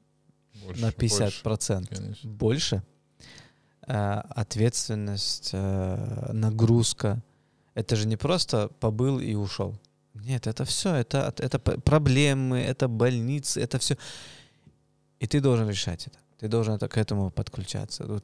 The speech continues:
Speaker 2: помимо этого всего у тебя есть работа. У тебя есть, э, обиды женские, они учащаются, там, а, то есть, э, н-, н-, может быть, ревность какая-то.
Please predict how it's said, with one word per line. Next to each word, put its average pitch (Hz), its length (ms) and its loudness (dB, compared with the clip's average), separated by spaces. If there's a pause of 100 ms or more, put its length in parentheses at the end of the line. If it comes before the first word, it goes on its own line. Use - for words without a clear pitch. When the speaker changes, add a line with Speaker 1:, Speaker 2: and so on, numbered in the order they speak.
(140)
Speaker 2:
помимо 131 360 2
этого 123 300 2
всего 131 360 0
у 120 60 0
тебя 117 220 0
есть 131 160 0
работа. 107 540 -2 (540)
У 117 80 -4
тебя 120 280 2
есть, 127 500 2
э, 113 180 0
обиды 117 480 2
женские, 107 600 0
они 104 200 0
учащаются, 104 760 0
там, 101 520 -4
а, 101 520 -2
то 98 120 -6
есть, - 240 -6
э, - 60 -8
н-, 104 320 -6 (140)
н-, - 100 -6
может 110 320 -4
быть, 104 200 -4
ревность 104 400 0
какая-то. - 480 -6